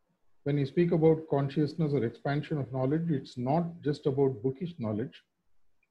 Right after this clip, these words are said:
but the knowledge that they're able to allow to surface from inside of themselves to great dimensions, which many of us are not able to.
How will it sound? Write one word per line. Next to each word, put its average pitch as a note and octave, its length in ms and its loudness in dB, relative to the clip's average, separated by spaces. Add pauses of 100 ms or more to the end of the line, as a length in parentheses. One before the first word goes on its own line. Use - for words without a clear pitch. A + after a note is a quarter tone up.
but D3 160 0
the E3 80 6
knowledge F3+ 500 4
that E3 260 2
they're C#3 340 4
able E3 360 4
to F3+ 280 0
allow E3 420 6
to D3 80 0
surface E3+ 600 0
from D3+ 180 0
inside E3 480 2
of B2+ 160 4
themselves D3+ 500 2
to C3 180 -2
great D3 280 2
dimensions, C#3 560 -2
which C3+ 260 -4
many B2+ 200 -2
of C3+ 180 -2
us C3+ 160 -6
are A2+ 100 -6
not A#2 280 -4
able G#2 220 -6 (100)
to. - 80 -20